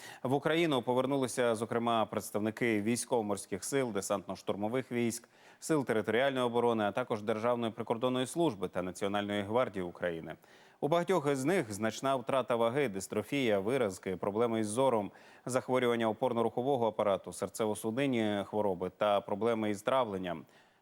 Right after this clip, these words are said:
Більшість звільнених воїнів перебували в неволі понад три роки. У координаційному штабі наголосили, робота триває. Уже найближчим часом готують наступний етап обміну полоненими.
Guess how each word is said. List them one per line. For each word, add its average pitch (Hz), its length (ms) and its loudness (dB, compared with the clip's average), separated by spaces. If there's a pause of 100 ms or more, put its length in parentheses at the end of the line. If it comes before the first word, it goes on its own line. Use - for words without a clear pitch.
(100)
Більшість 139 400 0
звільнених 113 480 0
воїнів 123 380 0
перебували 110 560 0
в 101 60 -4
неволі 107 360 0
понад 110 320 -4
три 117 180 0
роки. - 380 -2 (380)
У 117 100 -6
координаційному 131 760 2
штабі 147 340 0
наголосили, 117 580 0
робота 104 360 0
триває. 113 520 0 (100)
Уже 104 380 0
найближчим 104 500 -2
часом 110 380 -2
готують 104 440 -4 (320)
наступний 107 460 -2
етап 87 240 -4
обміну 87 380 -6
полоненими. 85 600 -6